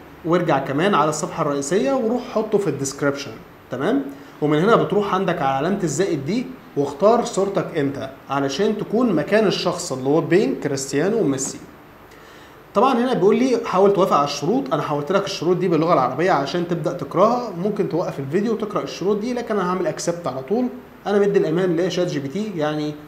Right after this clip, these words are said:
هو مش قوي لكن مديله الامان يعني. دلوقتي هنروح مع بعض كده على الصورة، ترفع اي صورة ليك، تمام؟ وبعد كده بتضغط عندك على علامة الريميكس اللي موجودة تحت دي، اضغط عليها ضغطة وعلى طول بتكتب اليوزر نيم بتاعك. هيطلب منك يوزر نيم،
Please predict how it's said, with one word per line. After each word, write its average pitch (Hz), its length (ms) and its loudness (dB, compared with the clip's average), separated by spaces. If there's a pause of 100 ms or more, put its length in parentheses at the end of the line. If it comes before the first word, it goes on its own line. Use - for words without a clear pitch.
(560)
هو 151 140 6
مش 156 160 0
قوي 233 280 6
لكن 208 340 2
مديله 156 280 4
الامان 147 400 0
يعني. 123 180 -10 (800)
دلوقتي 233 340 6
هنروح 202 280 2
مع 170 160 4
بعض 170 220 4
كده 180 240 0
على 175 220 4
الصورة، 208 400 0 (920)
ترفع 170 360 4
اي 156 140 2
صورة 151 260 2
ليك، 196 200 0 (360)
تمام؟ 175 320 0 (520)
وبعد 135 240 2
كده 220 140 0
بتضغط 214 220 2
عندك 202 320 2
على 139 100 0
علامة 180 340 0
الريميكس 165 560 -2
اللي 143 140 -2
موجودة 135 320 0
تحت - 260 -2
دي، 135 180 -6 (160)
اضغط 196 240 4
عليها 160 240 0
ضغطة 202 340 0 (560)
وعلى 143 260 4
طول 233 200 2
بتكتب 185 440 2
اليوزر 185 440 6
نيم 175 220 4
بتاعك. 139 380 -2
هيطلب 160 280 0
منك 160 240 0
يوزر 151 280 2
نيم، 247 300 2